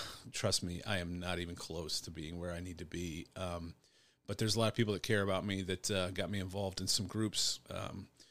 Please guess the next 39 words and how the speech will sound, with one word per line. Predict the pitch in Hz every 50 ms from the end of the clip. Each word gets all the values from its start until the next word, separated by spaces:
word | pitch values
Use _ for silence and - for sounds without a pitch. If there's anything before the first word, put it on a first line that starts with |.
| - - _ _ -
as | 98 95
I | 104
said, | 95 - - 104 -
five | - - 98 92 92
A | 92 92 92
M | 90 87
<laughs> | 104
workouts | 120 - - - - - 127 113 113 113 - -
with, | - 104 92 - - -
uh, | 87 85 82 80 - -
two | - - 117
brothers | 90 92 95 90 90 92 90 92 92
especially, | - - - - 95 95 - - 98 90 90 92 - - - - _ _ _ _ _ _ -
um, | 95 95 92 92 87 90 - - - _ -
that | - 95 90
have | 113 92
just | 87 101 98 -
helped | - 101 73 -
me | 95 92 92
start | 90 - - - 92 85 -
to | -
begin | 87 87 87 - 92 92 90
my | 90 110 120
process | 117 - - 95 - - - - - -
back. | - - 80 - - - - _ _ _ _ _ _ - - - - - _ _ _
But, | - 98 92 - - -
uh, | 95 80 -
again, | - 113 101 113 107 92 87 92 - - - _ _ -
not | 104 104 107 107
even | 101 95 101 95
remotely | 98 98 101 104 107 82 - 101
close | 98 - - 104 90 92 - -
to | - 104
what | 90 - -
Gary | - 95 87 87 87 87
has | - 101 98 -
had | - 98 90 85
to | 90
do. | 90 87 92 87 76 -